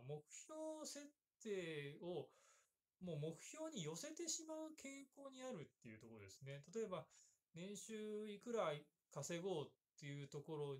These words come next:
に、もうフォーカスが当たりすぎて、周りのことが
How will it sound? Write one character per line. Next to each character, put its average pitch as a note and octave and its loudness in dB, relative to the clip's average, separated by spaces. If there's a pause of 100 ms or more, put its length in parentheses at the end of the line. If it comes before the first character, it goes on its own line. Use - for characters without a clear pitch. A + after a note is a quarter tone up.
(160)
に、 C4+ -2 (640)
も G#3 0
う - 0
フ G3 8
ォ - 6
ー - 6
カ F#3+ 10
ス F3 4
が E3 8
当 D#3+ 2
た D#3 6
り D3 0
す - 0
ぎ C3 -2
て、 A2+ -2
周 F3 2
り G3 0
の G3+ -2
こ A3+ -4
と G#3+ 0
が C#3 0